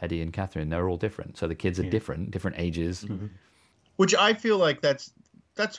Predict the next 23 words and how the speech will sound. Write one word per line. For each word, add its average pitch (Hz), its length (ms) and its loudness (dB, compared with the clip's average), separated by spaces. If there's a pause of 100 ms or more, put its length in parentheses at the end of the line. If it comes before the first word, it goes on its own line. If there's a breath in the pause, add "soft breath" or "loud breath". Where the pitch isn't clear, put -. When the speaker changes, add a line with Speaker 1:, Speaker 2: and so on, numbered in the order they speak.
Speaker 3:
that's 262 180 0
a 117 40 -4
joke, 92 440 -6
right? 104 220 -4
Like, 113 200 -2
that 135 180 2
became 131 260 -4
a 113 60 -4
running 110 300 -2
joke 101 320 -6
in 101 120 -6
the 92 80 -8
series, 85 680 -6 (480 soft breath)
is 101 160 -4
we're 101 100 0
gonna 101 180 0
cast 101 360 0
different 104 320 -6
people 98 280 -8
for 90 160 -12
these 85 200 -10
characters. 82 720 -6
That, 87 180 -6